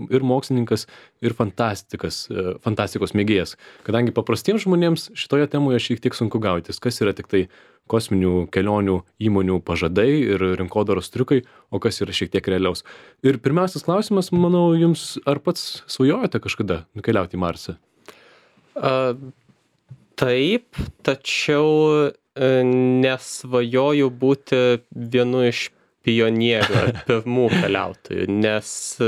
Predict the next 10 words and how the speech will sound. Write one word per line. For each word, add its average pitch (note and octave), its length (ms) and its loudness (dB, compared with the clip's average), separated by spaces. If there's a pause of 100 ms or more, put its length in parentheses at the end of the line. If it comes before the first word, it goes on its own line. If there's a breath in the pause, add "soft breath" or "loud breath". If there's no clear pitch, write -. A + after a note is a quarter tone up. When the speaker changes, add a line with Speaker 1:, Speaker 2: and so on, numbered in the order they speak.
Speaker 2:
na, B2 320 0 (340)
visgi B2 480 -2
tai A#2 240 -2
bus A2+ 320 -2
tikrai A#2 540 -2 (460 loud breath)
ekstremalus A#2+ 880 0
išbandymas A2+ 840 -2
tiems C3+ 540 -4
keliautojams. B2+ 1000 -2 (540 loud breath)
E, - 160 0